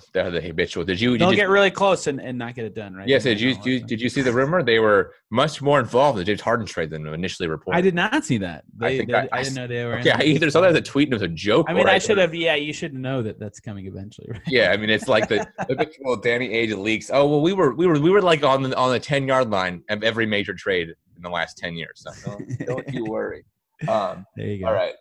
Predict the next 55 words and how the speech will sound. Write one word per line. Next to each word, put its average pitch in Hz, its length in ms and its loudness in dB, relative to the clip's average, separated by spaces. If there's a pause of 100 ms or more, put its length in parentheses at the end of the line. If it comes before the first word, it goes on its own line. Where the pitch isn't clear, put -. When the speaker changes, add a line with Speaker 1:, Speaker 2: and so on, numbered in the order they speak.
(120)
Speaker 1:
I, 117 200 0
I 127 180 -2
almost 139 260 -2
gave 113 120 -2
it 101 60 -2
away, 98 160 -2
so 95 140 -6
I 92 80 0
don't 98 100 -2
wanna 92 120 -4
do 90 80 -4
that. 82 140 -2
So 110 80 -6
let's - 100 -8
take 131 140 -6
one 113 140 -4
more 123 140 0
break, 95 360 -2
and 92 60 -10
then 92 80 -4
I 90 40 -4
wanna 92 160 -4
tell 95 160 -6
you 90 100 -2
what 85 160 -4
I 85 140 -2
think 85 340 -10
they 73 100 -8
should 82 300 -10
do 80 140 -4
or, 73 200 -8
or 76 40 -6
what 76 240 -6
will 78 220 -6
happen, - 320 -14
I - 60 -12
guess, - 280 -20
if - 60 -20
that - 80 -20 (100)
makes - 140 -20
sense. - 280 -20 (760)
But 107 100 -4
first, 147 380 0
today's 139 140 0
Locked 147 280 0
On 127 460 -2
Pitt 127 160 -10
podcast 110 200 -2
is 107 240 -12
also 107 320 -2
brought 92 420 -4
to 107 100 -12
you 90 240 -8
by 78 200 -6
rock 87 400 -6